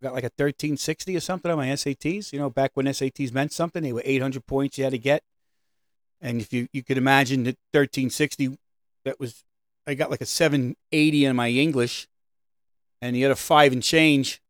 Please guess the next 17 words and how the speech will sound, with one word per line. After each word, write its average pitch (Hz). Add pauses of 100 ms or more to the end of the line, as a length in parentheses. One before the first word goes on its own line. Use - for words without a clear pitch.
(320)
<laughs> - (800)
the 143
other 120
five 156
fifty 147
or 127
whatever 135
it 123
was, 123
four 151
fifty, 135 (640)
came 135
from, 139
uh, 123 (1400)
uh, 113
my 120
math, 143